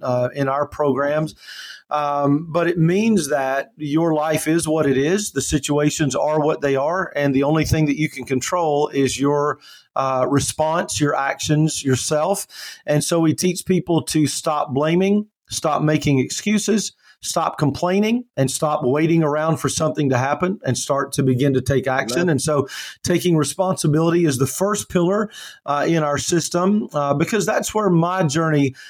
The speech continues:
Speaker 1: started. Um, I always felt like that I was unable to, uh, affect any change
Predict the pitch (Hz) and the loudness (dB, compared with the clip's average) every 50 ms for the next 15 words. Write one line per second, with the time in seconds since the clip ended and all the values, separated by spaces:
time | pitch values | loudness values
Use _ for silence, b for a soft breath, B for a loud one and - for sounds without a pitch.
0 | B B - - - - - - 175 165 160 156 139 131 123 117 110 - - - | B B -12 -10 -8 -6 -4 -2 -2 0 0 0 0 2 2 2 0 0 -2 -2
1 | 131 131 131 127 127 127 127 131 143 143 165 170 175 170 156 143 - - - 160 | -2 -2 0 0 2 0 0 0 -2 -2 -2 0 0 2 0 0 -2 -2 -2 -2
2 | 160 160 147 143 143 143 139 - 139 131 139 147 147 139 123 - - 156 147 143 | 0 0 0 0 -2 -2 -2 -2 -2 0 0 0 0 0 0 0 -2 0 0 0
3 | 143 151 147 139 147 131 - - - 143 139 135 131 127 123 127 - - 127 123 | 2 2 2 2 0 0 0 -2 -2 0 2 2 4 2 2 2 0 -2 -2 -2
4 | 120 123 135 131 - - 175 165 156 - 156 147 139 127 - - - 160 156 156 | 0 0 0 -2 -2 -2 -2 -2 0 0 0 2 2 0 0 -2 -2 -2 0 0
5 | 147 135 127 117 113 107 104 - | 2 2 2 2 0 -2 -6 -10